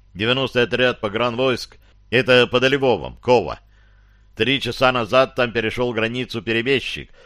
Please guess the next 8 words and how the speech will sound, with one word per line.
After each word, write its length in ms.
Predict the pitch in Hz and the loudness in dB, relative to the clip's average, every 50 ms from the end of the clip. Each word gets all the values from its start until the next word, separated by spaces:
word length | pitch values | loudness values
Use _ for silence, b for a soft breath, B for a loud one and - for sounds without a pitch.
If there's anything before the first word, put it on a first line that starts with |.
| b b b | b b b
ефрейтор 640 | 87 101 90 95 117 123 127 120 - 127 117 110 - - | -6 -4 -2 0 2 2 2 2 0 0 -2 -2 -2 -2
Альфред 580 | 110 113 110 95 - 107 104 120 123 110 - 104 | 0 0 0 0 -4 -4 -2 -2 -2 -2 -4 -6
Лесков, 520 | 104 104 - - - 139 127 - - _ b b b b b b | -8 -6 -8 -6 -2 -2 -2 -2 -2 _ b b b b b b
двести 340 | b 101 123 117 - - 113 | b -4 -4 -4 -4 -6 -10
двадцать 440 | 104 92 110 113 110 - - 110 - | -6 -2 0 0 0 0 -6 -12 -10
второй 280 | - - 113 113 113 110 | -4 -2 -2 0 0 -2
полк 340 | - - 120 120 113 98 - | 0 0 0 0 0 -2 -4
вермахта. 560 | 104 123 120 117 113 104 - - - 73 - | -2 -2 0 0 -2 -6 -8 -10 -16 -16 -16